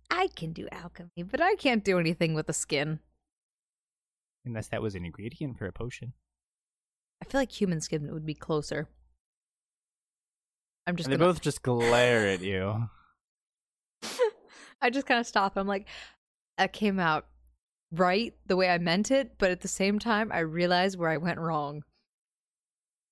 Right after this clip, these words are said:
Speaker 1: I'm, I'm gonna go to bed. <laughs>
Speaker 2: Speaking of which, when are they gonna be meeting back up with us? Didn't you message them a couple of days ago?
Speaker 1: Um, I sent a quick message. I'm like, "How far out are you guys right now?"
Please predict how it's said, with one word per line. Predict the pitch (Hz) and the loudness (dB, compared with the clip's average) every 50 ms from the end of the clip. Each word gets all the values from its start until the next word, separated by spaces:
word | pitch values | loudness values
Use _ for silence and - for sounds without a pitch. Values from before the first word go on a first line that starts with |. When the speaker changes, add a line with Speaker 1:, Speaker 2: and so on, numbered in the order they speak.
| _ - | _ 0
Speaker 1:
I'm, | 185 180 175 170 165 - - | 0 2 2 0 0 2 2
I'm | 175 175 185 | 0 2 2
gonna | 185 190 175 | 0 0 0
go | - 190 175 165 | 2 2 2 2
to | 165 151 | 0 -2
bed. | 151 - 156 147 - - 190 156 - | -6 -4 -4 -2 -2 -2 -2 -4 -6
<laughs> | - | -8
Speaker 2:
Speaking | - - - 269 269 254 - 226 196 180 | -10 -8 -6 -6 -6 -4 -2 -2 0 0
of | 160 | 0
which, | 175 185 - | -2 -2 0
when | 208 220 247 | -2 -2 -2
are | 269 | -2
they | 349 330 | -2 -2
gonna | 294 214 208 | -2 -2 -2
be | 202 202 196 | -2 -4 -4
meeting | 196 196 196 190 185 | -4 -6 -6 -4 -2
back | 175 165 - | -2 -2 -2
up | - 202 208 | -2 -6 -6
with | 190 170 - | -6 -8 -6
us? | 127 110 - | -8 -8 -8
Didn't | - 175 185 196 | -8 -6 -6 -4
you | 190 | -4
message | 175 165 165 - - 196 180 - | -4 -4 -4 -4 -6 -8 -8 -6
them | 214 208 | -6 -6
a | 196 185 | -6 -6
couple | - 180 - 165 | -8 -8 -8 -6
of | 156 131 | -6 -4
days | 135 139 151 - | -4 -4 -4 -4
ago? | 202 214 226 247 254 254 - _ _ _ _ _ _ - | -2 0 0 0 0 -2 -8 _ _ _ _ _ _ 0
Speaker 1:
Um, | 202 202 202 202 208 208 208 208 214 214 220 220 220 220 - _ _ _ _ _ _ _ _ _ - | 0 2 2 2 2 2 2 2 0 0 -2 -2 -4 -6 -8 _ _ _ _ _ _ _ _ _ -2
I | 196 | -2
sent | 196 - - - - 233 220 254 311 370 381 - - _ _ _ _ _ _ _ _ _ _ _ _ _ _ _ _ _ - | -2 -2 -4 -2 0 2 2 0 -2 -4 -8 -10 -12 _ _ _ _ _ _ _ _ _ _ _ _ _ _ _ _ _ -8
a | 214 | -6
quick | 214 - 262 247 - | -4 -2 -4 -2 -2
message. | 233 226 220 - 190 170 - | -2 -2 -2 -2 -4 -2 -2
I'm | 190 | -2
like, | 196 196 196 - | -2 -2 -2 -2
"How | 208 240 302 | -2 -2 0
far | - - 381 349 | 2 2 2 2
out | 320 330 320 302 | 4 2 2 2
are | |
you | 233 180 | 2 2
guys | 180 170 165 170 | 2 2 2 0
right | 160 160 | -2 -2
now?" | 175 175 - 190 170 | -4 -6 -10 -10 -10